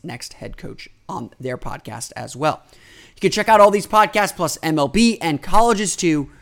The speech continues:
all on the Locked On Podcast Network. Just search for Locked On and the team you're looking for.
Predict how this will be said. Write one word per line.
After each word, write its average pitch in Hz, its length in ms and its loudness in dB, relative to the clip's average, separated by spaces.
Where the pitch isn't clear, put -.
all 226 220 12
on 202 80 6
the 180 80 2
Locked 160 240 2
On 151 100 2
Podcast 147 440 -2
Network. 143 200 -4
Just 147 140 -6
search 143 160 -10
for 135 160 -6
Locked 151 320 0
On 147 260 2
and 135 140 -4
the 127 60 -8
team 147 260 -6
you're 143 140 -4
looking 147 260 -4
for. 170 320 -2